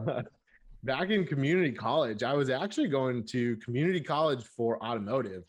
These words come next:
So I, I grew up in a small town, not small, actually, it's a large city, uh, town called Lancaster. And I went to a place, uh, at a community college called the Antelope Valley Community College. And, uh,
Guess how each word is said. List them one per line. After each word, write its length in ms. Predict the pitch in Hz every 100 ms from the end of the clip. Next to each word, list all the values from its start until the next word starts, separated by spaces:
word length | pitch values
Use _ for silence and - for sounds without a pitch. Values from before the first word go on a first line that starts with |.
| _ _ _ _ _
So 180 | - 127
I, 200 | 139 147
I 100 | 135
grew 200 | 127 135
up 120 | 131 127
in 60 |
a 60 | 107
small 320 | - 127 123
town, 420 | 135 120 117 117
not 360 | 120 120 110 -
small, 380 | - 107 101 98
actually, 360 | 98 - 101
it's 160 | 104 104
a 120 | 107
large 340 | 104 107 98 -
city, 320 | 107 101 98 _ _ _ -
uh, 420 | 120 117 101 101 - -
town 220 | 139 143
called 200 | 139 104
Lancaster. 840 | 120 175 139 104 92 - 98 95 - _ _ _
And 80 | 123
I 40 | 123
went 160 | 135
to 80 | 147
a 40 | 110
place, 440 | 143 135 127 -
uh, 320 | 123 120 117 107
at 40 |
a 20 | 101
community 400 | - 120 135 110
college 360 | 98 85 82
called 180 | - 90
the 140 | 101 107
Antelope 360 | 117 117 104
Valley 280 | 101 101 98
Community 420 | - 98 92 90
College. 540 | 85 92 90 87 82 _ _ _ _ _ _ -
And, 300 | 123 117 113
uh, 260 | 113 104